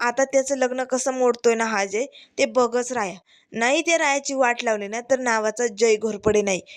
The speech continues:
असे आता शशिकला आणि घोरपडेने ठरवलेलं असतं. तर इकडे आता सगळेजण धावतच बाहेर येतात. त्याच वेळेस आता राया म्हणू लागतो, "हे, हे बघा, मी आलोय त्यासनी घेऊन." आता लगेच डिफिकल्ट डंकी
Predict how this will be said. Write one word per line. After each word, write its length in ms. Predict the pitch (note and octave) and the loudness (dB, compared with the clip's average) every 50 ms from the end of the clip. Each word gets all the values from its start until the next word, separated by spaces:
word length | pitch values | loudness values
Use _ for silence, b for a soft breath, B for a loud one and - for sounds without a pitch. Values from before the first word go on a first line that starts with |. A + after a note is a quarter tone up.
| B B B B | B B B B
असे 220 | - A3 A3 D4+ D4 | 0 0 2 2 2
आता 300 | C#4+ C4+ - - A3 C4 C#4 | 0 0 -2 -2 -4 -2 -2
शशिकला 640 | - - B3 B3 - - D4+ D4 - C#4+ A#3+ A#3 B3+ - _ - | 0 0 0 0 0 -4 -4 -2 0 0 0 0 -2 -4 _ -6
आणि 200 | G#3+ A3+ C4 C#4+ | -8 -6 -6 -6
घोरपडेने 640 | C4+ D#4 E4 E4 A3+ - - A#3+ A3+ A3 G#3+ B3 C4 - - | -2 0 0 0 0 2 2 2 2 2 0 -2 -6 -4 -2
ठरवलेलं 460 | D#4+ E4+ D#4+ D4 C#4 B3+ A#3 A3 G#3+ | 0 2 2 2 2 2 0 0 -2
असतं. 220 | G#3+ - G3 E3+ E3 B B B B B B - | -4 -4 -4 -4 -4 B B B B B B 2
तर 140 | G#3+ G#3 A3 A3 - | 2 4 4 2 2
इकडे 280 | - G#3+ G3+ G#3+ G#3 A3+ | 0 0 0 2 2 2
आता 280 | A3 A3 A3 G#3 G#3 B3+ | 2 2 2 0 0 0
सगळेजण 640 | - - D4 A#3+ G#3 A3 A#3 B3 A#3+ A#3 A#3+ C4 C4+ | 2 2 0 0 2 2 2 2 2 0 -4 -4 -2
धावतच 500 | C4+ B3+ B3 A3 A3 A3 - C4+ C4+ C4+ - | -4 -2 -2 -2 -2 0 2 0 0 2 0
बाहेर 300 | C#4+ B3+ A#3 A#3+ C4+ C4 | 0 0 0 0 -2 -2
येतात. 220 | C#4 B3 A#3+ F#3+ - - B B B B B B | -2 0 -2 -2 -4 -6 B B B B B B
त्याच 460 | A3+ G#3 G3+ G3+ G#3+ A3+ B3+ B3 - | 0 2 2 2 2 0 0 -2 -2
वेळेस 280 | A#3+ G#3 A3 C4 C4+ - _ - | 0 2 2 2 2 -2 _ -8
आता 360 | A#3 A#3 A3+ - A3+ A3 B3 C4+ | -8 -6 -2 0 0 2 2 2
राया 300 | C#4 C4 A#3 A3+ B3 B3+ | 2 2 2 0 0 -2
म्हणू 140 | C4+ C#4 C4+ | -4 -6 -6
लागतो, 320 | C4+ C#4 - - B3+ G#3 F3+ - _ _ _ _ _ _ _ _ _ _ _ _ _ _ _ - | -6 -6 -2 0 0 0 0 -2 _ _ _ _ _ _ _ _ _ _ _ _ _ _ _ -8
"हे, 160 | C#4 C#4+ D#4 - - - _ _ _ - | -6 -4 -4 -6 -8 -14 _ _ _ -4
हे 160 | - C4 C4+ C#4+ | 0 2 4 4
बघा, 260 | - D4+ D4 C#4+ A#3+ - - - | 4 2 2 2 0 -2 -4 -6
मी 120 | A#3 A#3+ B3+ | -2 0 0
आलोय 300 | B3 A3 G#3+ A3+ C4+ D4+ D4+ | 0 0 2 2 2 2 2
त्यासनी 380 | D#4 C#4 C4+ - - C#4 C#4 | 2 0 -2 -2 -6 -10 -6
घेऊन." 320 | B3 B3+ C4 C4 C4 C4 C4 b b b b b b | -2 0 0 2 0 -2 -6 b b b b b b
आता 240 | F#3+ F3 - G3+ | -8 -4 -2 -2
लगेच 380 | F#3+ G#3+ G#3 G#3 G3+ A#3 B3 A3+ | 0 0 0 2 4 2 2 2
डिफिकल्ट 500 | A3+ C4 - - A3 - - A3+ A#3+ A#3 | -2 -4 -4 -4 -4 0 2 2 2 4
डंकी 420 | A#3+ A3+ G#3 G3 - - - A3 | 2 0 0 -2 -8 -10 -10 -10